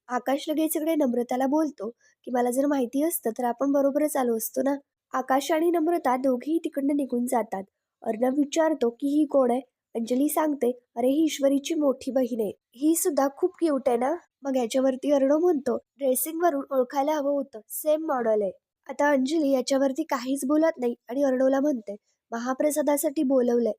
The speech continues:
आजी वाट बघते, चला." अर्णव आणि अंजली दोघेही तिकडनं निघून जातात. त्यानंतर आता इकडे दुसरीकडे आता वल्लरी लावण्याची वाट पाहत असते आणि वल्लरी विचार करत असते,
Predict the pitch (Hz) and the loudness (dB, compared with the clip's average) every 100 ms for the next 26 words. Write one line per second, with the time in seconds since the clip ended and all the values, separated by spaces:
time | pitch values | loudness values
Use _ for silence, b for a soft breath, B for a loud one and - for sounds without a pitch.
0 | - 233 - 277 254 254 302 - - 254 | -10 -12 -4 0 0 0 -2 -2 -2 -2
1 | 254 269 220 190 _ _ 254 247 269 302 | 0 0 -2 -6 _ _ -4 0 0 0
2 | 320 320 285 330 294 277 302 254 233 285 | 0 0 0 0 0 0 2 0 2 -2
3 | 320 285 277 285 269 - 247 233 233 208 | -2 -2 -2 0 -2 -4 -10 -6 -6 -6
4 | 190 - _ _ 262 240 302 320 349 330 | -14 -18 _ _ -8 -2 0 0 0 2
5 | 320 294 302 311 311 - 349 320 233 226 | 0 0 0 0 0 0 -2 0 -2 -2
6 | - b - 214 285 269 247 269 254 254 | -6 b -12 -4 0 0 2 2 0 0
7 | 262 226 240 240 254 - 339 277 277 - | -2 -2 -4 -4 -4 -4 -2 -2 -2 -6
8 | 247 233 233 226 - 185 - _ 233 254 | -8 -8 -8 -10 -10 -12 -14 _ -10 -4
9 | 247 240 247 277 285 302 294 302 302 349 | -2 0 0 -2 0 -2 0 0 0 -2
10 | - 247 | -4 -6